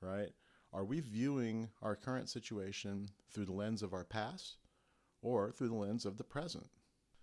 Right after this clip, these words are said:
So how do we start to erase things off that old cheat sheet that no longer serve us? What does that look like? Um,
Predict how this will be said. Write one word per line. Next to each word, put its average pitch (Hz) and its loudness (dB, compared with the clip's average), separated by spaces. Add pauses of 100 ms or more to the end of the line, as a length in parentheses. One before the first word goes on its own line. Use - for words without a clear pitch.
So 143 -2 (220)
how - -2
do 240 -2
we 233 -4
start 143 0
to 131 -6
erase 113 -2 (120)
things 95 -4
off 107 -2
that 101 -2 (500)
old 98 -4
cheat - -6
sheet 87 -6 (100)
that 90 -6
no 95 -4
longer 92 -8
serve 87 -8
us? - -14 (520)
What 135 -6
does 175 -6
that 123 -4
look 95 -6
like? - -14 (760)
Um, 92 -10